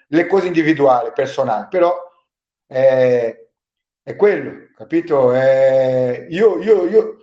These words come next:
A me mi piace giocare, <laughs> a me mi piace giocare. Infatti, come ti ho detto, ogni partita, ogni allenamento come se fossi, eh, il primo.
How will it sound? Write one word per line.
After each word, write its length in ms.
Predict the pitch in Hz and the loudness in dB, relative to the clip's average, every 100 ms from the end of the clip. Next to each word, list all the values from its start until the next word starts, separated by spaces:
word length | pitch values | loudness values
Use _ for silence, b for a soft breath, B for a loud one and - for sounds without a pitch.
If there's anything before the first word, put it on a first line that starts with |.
| b b _ _ | b b _ _
A 60 | 156 | -4
me 160 | 185 214 | 0 2
mi 140 | 175 | 0
piace 300 | - 202 160 | 0 0 0
giocare, 420 | 139 127 113 107 | -2 0 0 -2
<laughs> 560 | - 156 127 160 151 - b b b | -8 -10 -10 -8 -10 -10 b b b
a 80 | 131 | -4
me 160 | 175 | -2
mi 100 | 170 | -2
piace 260 | - 170 156 | 0 -2 0
giocare. 540 | 135 143 147 - - _ | 0 2 0 -2 -8 _
Infatti, 340 | 127 123 196 - | -8 0 0 0
come 240 | 151 147 | 0 0
ti 100 | 143 | 2
ho 60 | 147 | 2
detto, 500 | 160 143 - 107 - _ _ - | 2 -2 -8 -12 -14 _ _ -2
ogni 540 | 214 254 233 240 233 | 2 2 2 -4 -2
partita, 680 | 220 202 - - 202 175 151 | -2 -2 -6 -14 -12 -6 -2
ogni 200 | 220 226 | -2 -4
allenamento 720 | 226 220 226 226 247 226 220 | -4 -2 -2 -2 -4 -4 -4
come 220 | 214 226 | -2 -2
se 120 | 208 | -4
fossi, 560 | 175 220 202 - 208 - B B _ _ | -2 2 0 0 -8 -8 B B _ _
eh, 260 | - 180 170 | 2 4 4
il 180 | 180 - | 2 -2
primo. 580 | 226 220 127 95 - | -2 -2 -4 -8 -14